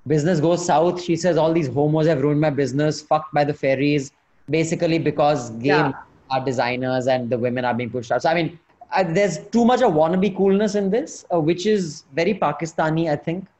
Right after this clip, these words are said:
Speaker 1: I, I, I'm not being, uh, a, a nationalist, it's just trashing Pakistan. But this is, you know, what I want to comment on, Rashid. By and large,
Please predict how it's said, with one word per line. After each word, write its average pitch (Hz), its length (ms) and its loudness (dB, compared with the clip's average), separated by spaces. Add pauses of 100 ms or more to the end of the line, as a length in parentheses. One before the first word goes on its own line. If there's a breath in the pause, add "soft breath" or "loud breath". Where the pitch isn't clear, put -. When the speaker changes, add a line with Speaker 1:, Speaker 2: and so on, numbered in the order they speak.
Speaker 1:
I, 160 80 2
I, 160 280 0
I'm 175 80 0
not 190 220 0
being, 156 400 0 (100)
uh, 120 160 -2 (200)
a, 127 100 -8 (100)
a 131 160 -8
nationalist, 139 400 -4
it's 151 200 -2
just 165 320 -4
trashing 139 360 -2
Pakistan. 151 420 0
But 202 220 0 (300)
this 185 220 -2
is, 196 220 2 (200)
you 180 80 0
know, 180 100 2
what 175 200 2
I 190 40 6
want 185 180 2
to 196 60 -2
comment 170 320 0
on, 180 60 0
Rashid. 160 320 0
By 135 220 2
and 220 160 2
large, 127 420 0